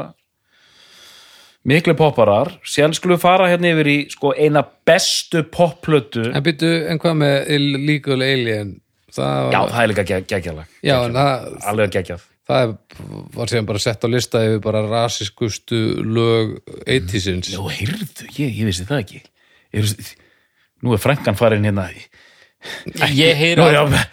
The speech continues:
Speaker 2: Ekki Genesis-inu mínu.
Speaker 1: Nei, ekki Genesis-inu, sko. Er ekki komið nóg af þessu? Ha?
Speaker 3: Ég heyri
Speaker 1: Hættið að
Speaker 3: aldrei,
Speaker 1: tala um þetta.
Speaker 3: ég heyri aldrei texta, þannig ég, ég veit ekkert hvað er að tala um, sko.
Speaker 1: It ain't no fun being illegal alien. Já,
Speaker 2: Mm.
Speaker 1: ok.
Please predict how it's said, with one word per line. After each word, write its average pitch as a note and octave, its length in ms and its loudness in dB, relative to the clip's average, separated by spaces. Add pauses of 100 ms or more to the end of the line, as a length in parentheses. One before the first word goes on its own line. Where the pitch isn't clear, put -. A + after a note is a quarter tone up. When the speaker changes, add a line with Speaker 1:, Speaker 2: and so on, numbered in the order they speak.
(100)
Speaker 2:
Ekki C#3 260 -2
Genesis-inu A2+ 560 -2
mínu. E3 320 -2
Speaker 1:
Nei, C3+ 140 2
ekki - 180 0
Genesis-inu, D#3 580 -2
sko. B2+ 200 -2 (340)
Er A3+ 140 4
ekki D4+ 120 0
komið G#3+ 220 4
nóg E3+ 220 6
af A#2 100 0
þessu? - 240 -4
Ha? - 240 0
Speaker 3:
Ég E3+ 140 2
heyri E3 160 4
Speaker 1:
Hættið D#3 60 2
að D#3 100 4
Speaker 3:
aldrei, A#3 100 6
Speaker 1:
tala F3 220 2
um C3+ 80 -2
þetta. G2 180 -8
Speaker 3:
ég D3 120 -2
heyri D#3+ 260 2
aldrei C3 220 -4
texta, A#2+ 420 -8
þannig A2 240 -8
ég, A#2+ 240 0
ég A#2 240 -2
veit A#2+ 140 2
ekkert A#2 260 -4
hvað A2+ 100 -6
er G#2 80 -6
að G2+ 80 -12
tala G#2 140 -12
um, F#2 100 -20
sko. - 140 -20 (520)
Speaker 1:
It B2 220 0
ain't D#3 300 0
no D#3+ 140 2
fun D3 340 0
being C3 380 0
illegal C3+ 420 2
alien. A#2 420 2 (160)
Já, G2+ 160 0 (320)
Speaker 2:
Mm. A#2 220 -4
Speaker 1:
ok. A2+ 100 -12